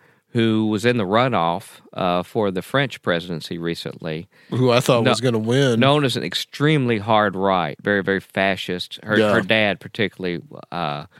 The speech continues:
Speaker 1: uh, Marine Le Pen was, was that way. Um,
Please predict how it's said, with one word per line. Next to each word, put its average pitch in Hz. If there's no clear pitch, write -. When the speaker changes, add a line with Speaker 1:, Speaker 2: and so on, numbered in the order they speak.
Speaker 1:
uh, 76
Marine 90
Le 85
Pen 85
was, 78
was 71
that 87
way. 80
Um, 92